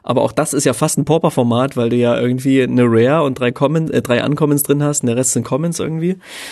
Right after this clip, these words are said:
Ähm, das ist natürlich super, super easy, ne? Aber es ist so der nächste Schritt. Und, ähm, ich hatte mit, ähm,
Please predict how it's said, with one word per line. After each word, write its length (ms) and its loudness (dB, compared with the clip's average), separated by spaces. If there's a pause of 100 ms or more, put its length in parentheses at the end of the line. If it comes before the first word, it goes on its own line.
(280)
Ähm, 480 2 (300)
das 220 -2
ist 80 -2
natürlich 380 2
super, 240 0
super 260 0
easy, 400 0
ne? 180 -2
Aber 160 -2
es 120 -4
ist 100 -2
so 100 0
der 120 2
nächste 320 0
Schritt. 320 -2 (640)
Und, 840 2
ähm, 540 2
ich 160 -4
hatte 500 0
mit, 560 -2
ähm, 360 -8